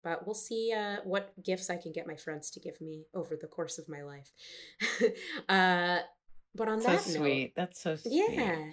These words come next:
Speaker 2: Oh, look what I have! I have this. I forgot.
Speaker 1: What?
Speaker 2: Okay, wait, wait. I do have this.
Speaker 1: Oh my gosh! Is that a,
Speaker 2: Mouse
Speaker 1: uh,
Speaker 2: pad.
Speaker 1: mouse pad?
Speaker 2: Mm-hmm.
Speaker 1: Ugh. I am very jealous.
Speaker 2: You, are you
Speaker 1: I
Speaker 2: really?
Speaker 1: mean, oh, abs-, there's a whole, again, there's a group, a large group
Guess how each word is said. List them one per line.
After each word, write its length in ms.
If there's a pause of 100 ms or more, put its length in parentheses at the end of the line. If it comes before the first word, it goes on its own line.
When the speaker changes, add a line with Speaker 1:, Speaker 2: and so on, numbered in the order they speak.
(120)
Speaker 2:
Oh, 160
look 160
what 80
I 80
have! 320
I 80
have 200
this. 220
I 140
forgot. 320
Speaker 1:
What? 100
Speaker 2:
Okay, 140
wait, 240
wait. 160
I 120
do 120
have 240
this. 560
Speaker 1:
Oh 40
my 120
gosh! 460
Is 180
that 220
a, 300
Speaker 2:
Mouse 300
Speaker 1:
uh, 60
Speaker 2:
pad. 180
Speaker 1:
mouse 100
pad? 680
Speaker 2:
Mm-hmm. 400
Speaker 1:
Ugh. 40 (760)
I 360 (340)
am 140
very 400
jealous. 560
Speaker 2:
You, 160
are 140
you 160
Speaker 1:
I 20
Speaker 2:
really? 340
Speaker 1:
mean, 120 (680)
oh, 180
abs-, 280 (420)
there's 260
a 100
whole, 380
again, 280
there's 240
a 180
group, 460
a 100
large 520
group 240